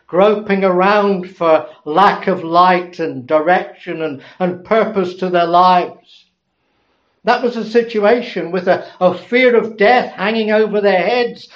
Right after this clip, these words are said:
"What's gonna happen to me? I'm getting older. I might die. Where am I going to spend eternity?" That, that great, uh, darkness, ha-, uh, that great shadow hanging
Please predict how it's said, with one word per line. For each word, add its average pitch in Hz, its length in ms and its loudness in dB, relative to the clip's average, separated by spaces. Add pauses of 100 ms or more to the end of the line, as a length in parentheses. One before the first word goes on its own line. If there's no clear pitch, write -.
"What's 240 280 0
gonna 220 200 2
happen 226 460 0
to 202 120 -4
me? 214 520 -2 (100)
I'm 190 220 -2
getting 220 360 2
older. 196 520 4
I 185 100 4
might 226 360 -2
die. 196 520 2 (100)
Where 190 220 4
am 233 160 2
I 233 80 4
going 220 200 0
to 208 60 -2
spend 214 400 0
eternity?" 208 680 -2
That, 208 300 0 (140)
that 214 300 0
great, 220 420 0
uh, 165 580 -4
darkness, 208 800 -2 (360)
ha-, 185 360 -4
uh, 175 180 -4
that 185 260 0
great 190 340 0
shadow 208 560 0
hanging 202 500 -2